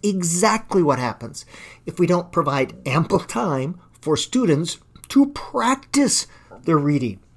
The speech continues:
I'm gonna hit you over the head with this many times in my podcast, but providing ten to fifty or sixty minutes of silent, uninterrupted reading time is one of the best things you can do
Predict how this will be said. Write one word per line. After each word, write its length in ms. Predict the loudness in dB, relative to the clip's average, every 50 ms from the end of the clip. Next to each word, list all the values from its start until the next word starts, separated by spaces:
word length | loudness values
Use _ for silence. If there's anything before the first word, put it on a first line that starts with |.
| -20 -20 _ _ -20 -20 -20 -20 _ _ _ -4
I'm 160 | -2 -2 2
gonna 200 | 2 2 2 2
hit 340 | 0 -2 -2 -2 -2 -2 -2
you 80 | -2
over 320 | 0 2 0 0 0 4 2
the 120 | 4 4
head 240 | 4 0 0 0 2
with 200 | 2 2 4 4
this 300 | 6 4 4 4 0 -6 -10 -14 -16 -16 -10
many 360 | -4 0 0 2 2 2 0
times 640 | 0 -2 -6 -6 -6 -6 -4 -2 0 0 0 2
in 140 | 2 2 2
my 200 | 2 2 0 0
podcast, 840 | -4 -6 -4 -2 -2 -2 -4 -6 -6 -6 -4 -4 -4 -4 -6 -8 -14 -18 -20 -20 _ _ -20 -20 -20 -20 -20 -20 -20 -20 -18 -14
but 320 | -4 -2 -2 -2 -2 -4
providing 540 | -6 0 0 2 2 2 0 0 0 -2 -4
ten 600 | -6 -6 -2 0 2 2 2 2 2 -2 -4 -6 -10 -18 -20 -20 -20 -20 _ _ _ _
to 140 | -6 -6 -6
fifty 800 | -6 -6 -18 -14 -4 0 0 0 0 0 -8 -2 0 2 4 4
or 140 | 4 4 4
sixty 480 | 2 0 0 0 -2 -4 -2 0 0
minutes 380 | 2 4 4 2 2 0 -2 -6
of 120 | -6 -6
silent, 640 | -6 -6 -4 -2 -2 -2 -2 -2 -2 -2 -2 -4 -6 -10 -8
uninterrupted 720 | -4 -2 0 0 0 0 0 0 -2 -2 0 -2 -2 -2 0
reading 280 | -2 -2 0 -2 -2
time 320 | -2 -4 -8 -8 -8 -10 -14 -18 -20 -20 -20 _ _ -6
is 180 | -6 -6 -4 -4
one 160 | -2 -2 0
of 120 | 0 0
the 100 | 0 -2
best 500 | -2 -2 -10 -6 -4 -4 -2 -2 -4 -4
things 320 | -2 -4 -4 -4 -4 -6 -6
you 80 | -6
can 180 | -6 -6 -6 -4
do 280 | -2 -4 -4 -4 -6